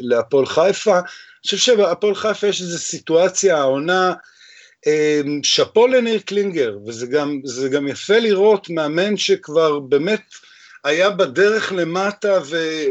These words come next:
ו-, וספר מפחי נפש, ובכל זאת אתה רואה שהבן אדם בינתיים הסיק מסקנות ולמד, וכנראה הוא עושה משהו,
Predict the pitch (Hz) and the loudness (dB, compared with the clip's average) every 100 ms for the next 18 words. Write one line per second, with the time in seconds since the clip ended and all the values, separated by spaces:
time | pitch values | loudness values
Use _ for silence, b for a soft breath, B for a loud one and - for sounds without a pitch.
0 | 135 147 147 139 131 B B B B 117 | -2 -2 0 0 -2 B B B B -2
1 | 143 - - - 190 220 214 196 - - | 0 0 -2 -2 0 2 2 0 -2 -4
2 | 185 185 175 185 180 208 220 202 - - | -4 -4 -2 -4 -2 0 0 0 -4 -8
3 | B B - 131 135 - 254 254 254 208 | B B -4 -4 -2 0 0 0 -2 -2
4 | 175 208 226 220 180 165 156 147 220 196 | -2 -2 -2 -2 -2 -4 -4 -6 -4 -4
5 | 165 135 190 202 208 202 190 185 151 135 | -6 -4 0 2 4 4 2 -6 -8 -6
6 | - 226 - 214 - - 170 196 185 131 | -6 -6 -6 -2 -2 -2 -2 -2 -2 -2
7 | 151 139 135 165 202 208 156 B B B | 0 0 2 2 2 0 -2 B B B
8 | B B 113 135 147 131 127 143 233 202 | B B -2 0 0 0 2 4 4 2
9 | - 185 185 156 165 - 214 165 127 117 | -2 -2 -2 -2 -2 -2 -2 -4 -6 -8